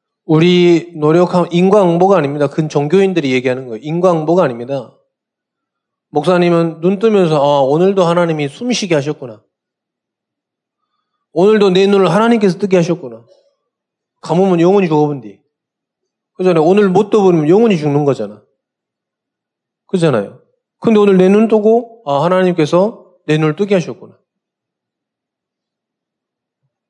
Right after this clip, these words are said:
요 동경 사장님처럼 갑자기 불러가는 수가 있습니다. "다시는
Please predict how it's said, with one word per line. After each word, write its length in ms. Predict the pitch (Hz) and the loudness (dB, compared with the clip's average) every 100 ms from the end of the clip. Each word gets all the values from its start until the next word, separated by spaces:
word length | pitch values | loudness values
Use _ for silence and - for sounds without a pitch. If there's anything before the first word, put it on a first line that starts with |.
| _ _ _ _ _ _ _ _ _ _ _ - | _ _ _ _ _ _ _ _ _ _ _ -6
요 80 | 143 | -4
동경 360 | 143 156 170 165 | -2 0 0 0
사장님처럼 920 | 175 190 180 156 151 143 147 160 _ _ _ _ _ _ | 0 0 -2 -2 -2 -2 -4 -10 _ _ _ _ _ _
갑자기 320 | - 131 170 | -10 -6 -4
불러가는 400 | 160 147 151 151 | -2 -2 -2 -2
수가 180 | 139 147 | -4 -4
있습니다. 440 | 120 120 110 104 _ _ _ _ _ _ _ _ _ _ _ _ _ _ _ _ _ _ _ _ _ _ _ _ _ _ _ _ _ _ _ _ _ _ _ _ _ _ _ _ _ _ _ _ - | -6 -8 -18 -20 _ _ _ _ _ _ _ _ _ _ _ _ _ _ _ _ _ _ _ _ _ _ _ _ _ _ _ _ _ _ _ _ _ _ _ _ _ _ _ _ _ _ _ _ -4
"다시는 1000 | 165 156 165 233 226 220 254 320 - | 0 0 0 0 2 2 2 -2 -10